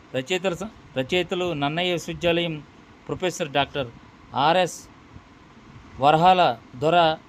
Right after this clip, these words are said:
గండి స్వామి ప్రసాద్, ఎస్ఆర్ పృథ్వీ, డాక్టర్ పీవీబీ సంజీవరావు, డాక్టర్ బీహెచ్వి రమాదేవి, మల్లెమొగ్గల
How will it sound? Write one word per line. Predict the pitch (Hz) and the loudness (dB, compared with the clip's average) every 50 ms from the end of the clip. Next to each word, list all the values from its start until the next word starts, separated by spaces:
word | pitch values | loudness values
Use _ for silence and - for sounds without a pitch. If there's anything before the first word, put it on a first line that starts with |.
| - - - - 117 139 | -20 -20 -20 -6 -2 -2
గండి | 156 165 175 185 | 0 0 0 -2
స్వామి | - - 180 175 175 175 175 | -2 -2 -2 -2 -2 -2 -6
ప్రసాద్, | 165 - 175 156 - 180 170 170 160 156 - - - - - - - - - - - | -6 -6 -6 -2 0 0 -2 -2 -2 -6 -16 -20 -20 -20 -20 -20 -20 -20 -20 -10 -8
ఎస్ఆర్ | 135 139 - - 196 190 185 165 | -8 -8 -6 0 2 4 4 2
పృథ్వీ, | 143 135 - - - - - 143 139 139 151 165 180 175 165 165 - - - - - - - - - - - - | 0 -6 -16 -20 -20 -14 -12 -12 -12 -8 -6 -4 -4 -2 -4 -6 -8 -14 -20 -20 -20 -20 -20 -20 -20 -20 -18 -4
డాక్టర్ | 113 131 135 - - 156 147 135 123 123 - - - - - - - - | -2 -2 -2 -2 0 0 0 0 -2 -6 -14 -20 -20 -20 -20 -20 -10 -8
పీవీబీ | 165 170 175 185 190 170 180 190 180 165 160 - - - - - | -6 -6 -4 -6 -6 -4 -4 -4 -4 -4 -6 -10 -18 -10 -4 -2
సంజీవరావు, | 143 156 151 180 180 180 180 180 175 170 170 156 - - - - - - - - - - | -2 2 4 4 6 6 6 6 4 4 2 -2 -10 -16 -20 -20 -20 -20 -20 -20 -16 -6
డాక్టర్ | 120 135 139 - - 156 147 135 127 131 - - - - - - - | -4 -4 -4 -2 0 0 0 0 -2 -8 -16 -20 -20 -20 -20 -18 -10
బీహెచ్వి | 123 143 165 175 190 180 180 - 180 185 170 143 120 - - - - - - - | -4 0 0 2 0 0 -2 -6 -6 -4 -4 -4 -4 -8 -12 -20 -20 -20 -8 -4
రమాదేవి, | 135 143 156 165 175 170 170 175 170 170 175 170 165 160 160 - - - - - - - - - - 131 | -2 0 2 2 2 4 2 0 0 0 0 -2 -2 -4 -6 -12 -20 -20 -20 -20 -20 -20 -20 -18 -8 -4
మల్లెమొగ్గల | 127 139 160 170 180 180 185 180 170 185 180 170 151 135 | 0 2 2 2 2 2 2 2 2 2 2 2 2 2